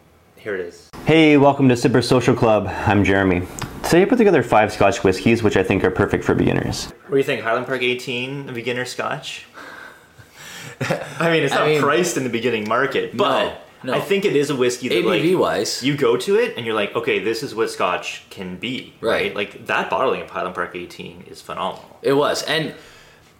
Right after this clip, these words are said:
Speaker 3: so here's the thing too: is it is a beginner Scotch because it's forty-three percent. It's an introduction into peat, so it's very lightly peated,
Speaker 1: Mm-hmm.
Speaker 3: right? But back then, that was, I felt the peat in that when I first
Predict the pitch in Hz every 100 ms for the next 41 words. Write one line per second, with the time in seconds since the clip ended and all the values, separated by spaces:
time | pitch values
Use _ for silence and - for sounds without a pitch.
0 | _ _ _ _ _ - 160 151 180 160
1 | 131 - 180 110 - 156 92 - - 113
2 | 104 - 127 151 190 139 101 95 85 -
3 | 78 80 98 95 98 87 - 147 165 165
4 | 143 98 - 92 95 - 110 123 117 156
5 | 156 101 117 120 - 104 95 98 - -
6 | 107 - 87 - 101 123 117 110 92 87
7 | - 76 80 104 - 101 92 90 95 110
8 | 120 - 90 123 120 110 180 135 110 123
9 | 147 113 - _ _ _ - 156 147 -
10 | 160 196 - - 190 - - 117 107 104
11 | 104 98 123 113 -